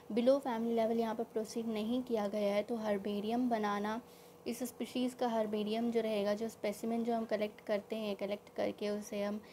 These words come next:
अ, herbarium या फिर preserve करके हम एक, अ, assignment तैयार करते हैं, तो वो इस classification के through ये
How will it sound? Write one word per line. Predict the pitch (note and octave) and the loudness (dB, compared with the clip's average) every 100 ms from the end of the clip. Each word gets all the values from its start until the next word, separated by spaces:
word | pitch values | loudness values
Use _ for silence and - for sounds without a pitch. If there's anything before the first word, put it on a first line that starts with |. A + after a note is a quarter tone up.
| - - | -20 -6
अ, | G3+ G3+ | 0 0
herbarium | G#3 G3 G#3 G#3 G#3+ A3 | 0 0 0 0 0 -2
या | A3 G3+ | -2 -2
फिर | - G#3+ | -2 -6
preserve | G#3 A3 G#3 G#3 G#3+ A3+ | -4 -2 0 2 2 0
करके | A3+ G3+ - | -2 -4 -4
हम | G#3 G#3 | -4 -2
एक, | G3+ G3 - G#3 G3+ - - - | -4 -6 -6 -6 -8 -16 -12 -8
अ, | |
assignment | - G#3 G#3+ G#3 A3 B3+ | -4 -2 0 0 0 0
तैयार | B3 A3 G#3 | 0 0 0
करते | G#3+ G3+ - | -2 -4 -2
हैं, | G3+ A#3 - - - | -4 -4 -10 -12 -4
तो | |
वो | B3+ D4 | 2 4
इस | D4 C4 | 2 0
classification | - A3+ G#3+ B3+ C4 B3+ B3 A#3+ - C4+ | 0 0 0 -4 -8 -6 -4 -2 -2 -4
के | C4 | -2
through | B3+ - A#3+ B3+ B3 - - | -4 -2 -2 -2 -4 -16 -10
ये | A3+ A3 A3 | -4 -2 -2